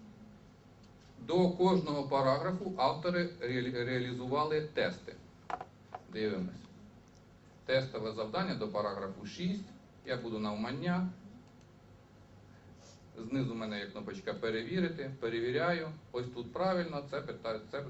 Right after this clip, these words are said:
ця відповідь була неправильна. Це не стільки для зрізу знань, скільки для того, щоб учень міг зробити самоперевірку для закріплення, щоб зрозуміти, з чим йому потрібно ще попрацювати.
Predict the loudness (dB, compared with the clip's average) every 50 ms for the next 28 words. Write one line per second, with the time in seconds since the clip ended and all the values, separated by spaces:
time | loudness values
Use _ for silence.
0 | -8 -6 -6 -6 -4 -6 -6 -6 -6 -6 -6 -4 -4 -2 -2 -2 -2 -4 -4 -2
1 | -2 -2 -2 -4 -6 -12 -14 -16 -18 -20 -20 -20 -20 -20 -20 -18 -10 -2 2 4
2 | 6 8 6 6 4 0 -8 -16 -20 -20 -20 -20 -14 -6 -2 0 0 0 0 0
3 | 0 2 2 2 0 -4 -6 -2 0 4 4 4 4 2 -2 -8 -10 -10 -6 -2
4 | -2 0 0 0 0 0 -2 -4 -6 -8 -10 -12 -16 -14 -12 -8 -4 0 2 2
5 | 2 2 0 -4 -6 -10 -16 -20 -20 -20 -20 -16 -12 -6 -4 -2 -2 -2 -2 -2
6 | 0 0 0 0 2 2 4 4 4 4 2 2 2 2 2 2 -2 -4 -6 -6
7 | -4 -2 -2 -2 0 0 0 0 -2 -4 -6 -8 -12 -16 -12 -8 -4 -2 -2 -2
8 | -2 -2 -2 -4 -4 0 0 2 2 2 0 0 2 2 2 2 2 2 2 2
9 | 0 -2 -4 -6 -6 -4 -4 -6 -8 -6 0 2 2 4 4 2 0 -2 -2 -2
10 | 0 0 0 0 0 0 2 2 2 0 -2 -4 -4 -4 -6 -6 -8 -8 -6 -4
11 | -2 -2 0 0 0 0 0 -2 -4 -4 -4 -4 -4 -4 -4 -4 -4 -4 -4 -4
12 | -6 -4 -4 -4 -4 -4 -4 -4 -4 -4 -4 -4 -4 -4 -6 -6 -8 -8 -8 -10
13 | -12 -14 -16